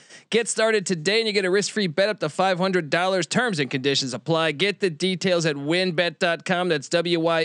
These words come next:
N N bet dot com, and download the app today. We're also brought to you by Coors Light. When you're sweating out your bets, make sure you grab a mountain cold refreshment. Coors Light is cold lagered, cold filtered, and cold packaged.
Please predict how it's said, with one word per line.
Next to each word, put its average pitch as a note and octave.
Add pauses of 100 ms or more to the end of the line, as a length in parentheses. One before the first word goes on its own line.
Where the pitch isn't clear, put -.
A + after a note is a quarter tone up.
N E3+
N F3
bet F3
dot E3+
com, F#3+
and D3
download F3
the C#3
app C#3
today. B2+ (1900)
We're D3
also G3
brought G#3+
to G#3
you A#3+
by A#3+
Coors C#4
Light. B3+
When G3+
you're C#4
sweating C4
out B3
your A3+
bets, A3+
make A#3+
sure -
you A#3
grab G3
a D#3+
mountain F3
cold F3+
refreshment. F#3+ (440)
Coors A3+
Light A3
is D#3
cold A#3+
lagered, F3
cold B3
filtered, F3+
and C3+
cold F#3+
packaged. E3+